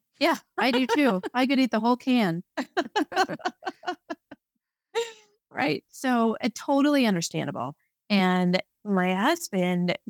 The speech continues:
Speaker 1: grabbed it out of his hand. He said, "No, you didn't ask. You can't have these. We're not having." And so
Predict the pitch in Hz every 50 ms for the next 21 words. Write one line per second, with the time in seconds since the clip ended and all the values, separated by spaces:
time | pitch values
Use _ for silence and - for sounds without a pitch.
0 | 190 - - 185 185 180 185 202 202 247 233 240 233 233 233 254 226 - - 180
1 | 165 160 160 160 - - 170 160 185 220 262 269 233 175 151 151 160 160 160 165
2 | 160 170 - 214 220 220 220 - - - 156 - _ - 160 156 185 170 180 185
3 | 185 175 190 185 170 175 160 156 160 175 185 185 - 180 170 165 156 160 156 -
4 | - _ _ _ _ _ _ _ _ _ _ _ _ _ _ _ _ - 202 190
5 | 180 175 170 165 165 160 165 165 165 165 - - _ - - - 185 170 165 165
6 | 165 165 160 170